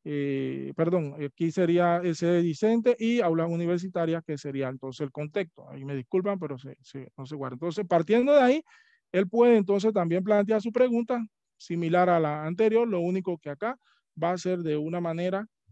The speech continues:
diríamos yo, eh, inductiva y la otra sería una deductiva. Igual utilizaría los propios elementos. También él puede ver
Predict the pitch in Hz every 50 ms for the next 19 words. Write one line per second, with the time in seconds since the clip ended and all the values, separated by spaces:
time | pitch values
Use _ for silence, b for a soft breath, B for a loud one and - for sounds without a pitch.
0 | _ _ _ _ _ _ - 156 139 139 147 160 165 170 175 175 165 156 151 151
1 | 156 165 170 170 156 156 147 139 135 127 127 - - - 135 135 - - 175 190
2 | 202 247 220 - 233 233 254 285 294 240 165 147 143 143 139 143 156 147 143 135
3 | 123 123 127 127 - - - 139 135 135 131 127 - - 131 123 123 120 120 _
4 | _ - - - - _ _ _ _ _ _ _ _ _ _ _ _ - 196 214
5 | 226 226 226 262 277 - 190 170 165 165 160 160 147 160 147 147 151 151 151 143
6 | 143 - 139 135 - 160 143 190 196 233 269 330 359 330 254 - - - _ _
7 | _ _ _ _ _ _ _ - 196 190 196 202 233 254 269 269 254 214 - 214
8 | 220 220 226 226 220 202 196 208 226